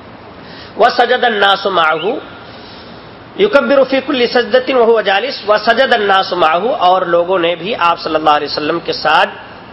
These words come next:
کے ساتھ سجدہ کیا، مکان ما نسی من الجلوس، ہاں، بیٹھنا جو بھول گئے تھے اس کی جگہ پر یہ سجدہ سہو۔ تو معلوم یہ ہوا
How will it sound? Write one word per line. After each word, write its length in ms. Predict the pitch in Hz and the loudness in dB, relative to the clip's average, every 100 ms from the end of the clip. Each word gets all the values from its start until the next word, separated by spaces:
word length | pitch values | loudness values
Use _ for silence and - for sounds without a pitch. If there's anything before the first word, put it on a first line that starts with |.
| - | -4
کے 160 | 185 175 | -2 -2
ساتھ 400 | - 170 208 - | 2 2 2 -4
سجدہ 440 | - 156 156 196 190 | -6 -6 2 0 2
کیا، 320 | 185 208 262 294 - - - | 0 2 2 -2 -12 -14 -6
مکان 580 | 165 185 - 233 285 | 0 0 2 2 2
ما 340 | 285 214 185 175 | 0 0 0 0
نسی 440 | 202 214 233 262 | -2 -4 -2 -2
من 160 | 190 175 | 0 -2
الجلوس، 640 | 170 156 165 180 240 - - - - - 196 | -2 -4 -2 0 0 -2 -12 -18 -20 -10 0
ہاں، 180 | 214 208 | 0 2
بیٹھنا 380 | 180 175 202 233 | 0 0 0 -2
جو 180 | 190 196 | 0 -2
بھول 380 | 151 202 240 185 | -2 -2 0 2
گئے 100 | 175 | 0
تھے 140 | 247 - | -2 -6
اس 180 | - - | -8 -8
کی 100 | 214 | -6
جگہ 280 | 165 156 160 | -4 -2 -2
پر 120 | 202 247 | -2 -4
یہ 140 | 185 | -4
سجدہ 360 | - 143 135 151 190 | -6 -8 -4 -2 -2
سہو۔ 320 | - 160 - - - - - - - - - - - - - - - - - - - - - - - - - - - - - - - | -4 -6 -6 -14 -20 -20 -20 -20 -20 -20 -20 -20 -20 -20 -20 -20 -20 -20 -20 -20 -20 -20 -20 -20 -20 -20 -20 -20 -20 -20 -20 -20 -2
تو 200 | 233 254 | 2 2
معلوم 360 | 220 208 277 277 | 2 2 2 0
یہ 80 | |
ہوا 400 | 202 165 170 190 | 0 2 2 0